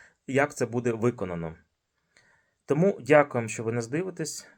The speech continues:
підписуйтесь на канал, далі буде багато всього цікавого, гарного вам дня. Ну і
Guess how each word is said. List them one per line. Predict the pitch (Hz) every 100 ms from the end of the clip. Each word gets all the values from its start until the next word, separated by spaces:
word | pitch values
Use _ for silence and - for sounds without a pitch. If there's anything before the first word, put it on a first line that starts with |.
| _
підписуйтесь | 135 131 131 127 107 104 -
на | 104
канал, | 120 135 175 180
далі | - 123 120 107
буде | 110 107
багато | 98 107 107 98
всього | - 101 98
цікавого, | - - 156 170 156 113
гарного | 104 110 120 107
вам | 98 98 98
дня. | 123 156 -
Ну | 143 190 160
і | 151